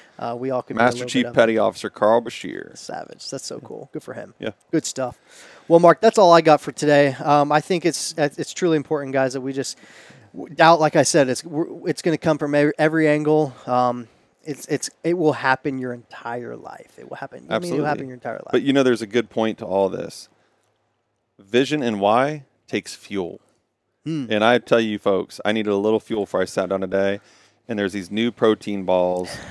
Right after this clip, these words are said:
Speaker 1: <laughs>
Speaker 2: by this place called Visionary Meals.
Speaker 1: It's a
Speaker 2: And
Speaker 1: fact.
Speaker 2: I'm not even a cranberry guy, but it has got, like, this, I don't know how to say it. It's, it's a vanilla protein with peanut
Speaker 1: Mm-hmm.
Speaker 2: butter and some oats
Speaker 1: White
Speaker 2: and some white
Speaker 1: chocolate
Speaker 2: chocolate.
Speaker 1: chip. Yeah, yeah.
Speaker 2: And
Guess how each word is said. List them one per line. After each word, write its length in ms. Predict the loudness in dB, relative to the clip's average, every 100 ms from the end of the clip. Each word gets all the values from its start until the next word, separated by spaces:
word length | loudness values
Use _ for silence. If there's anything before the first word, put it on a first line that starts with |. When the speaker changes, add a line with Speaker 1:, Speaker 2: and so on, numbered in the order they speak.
| -16
Speaker 1:
<laughs> 260 | -16 -6
Speaker 2:
by 180 | 0 2
this 160 | 2 -2
place 260 | -2 -2
called 220 | 0 -2 0
Visionary 380 | -4 -2 -4 -2
Meals. 480 | -4 -4 -4 -6
Speaker 1:
It's 100 | -10
a 100 | -6
Speaker 2:
And 80 | -2
Speaker 1:
fact. 100 | 2
Speaker 2:
I'm 140 | 4 6
not 140 | 6
even 180 | 4 2
a 40 | -2
cranberry 600 | -2 -2 0 0 0 0
guy, 380 | 0 0 -2 -8 _ _ _ _ -2
but 140 | 0
it 80 | 2
has 160 | 2
got, 140 | 0 2
like, 180 | 0 -2
this, 340 | -2 -2 -4 -6
I 140 | 0
don't 180 | 2 2
know 140 | 0 -2
how 100 | -2
to 100 | -6
say 260 | -6 -4
it. 100 | -4
It's, 220 | -4 -8 -8
it's 220 | -8 -6
a 40 |
vanilla 460 | -6 -4 0 2 0
protein 640 | 2 0 0 -2 -4 -4
with 240 | -4 -8 -6
peanut 220 | -4 -4
Speaker 1:
Mm-hmm. 80 | 2
Speaker 2:
butter 340 | 4 4 2
and 200 | -2 -8
some 140 | -12 -4
oats 500 | 2 2 2 -4 -14 -8
Speaker 1:
White 80 | -6
Speaker 2:
and 160 | -4
some 160 | -4 -4
white 160 | -4 -4
Speaker 1:
chocolate 640 | -4 -2 -2 2 2 2
Speaker 2:
chocolate. 180 | 0 -10
Speaker 1:
chip. 80 | -14
Yeah, 200 | -14 -8
yeah. 60 | -2
Speaker 2:
And 300 | -2 -2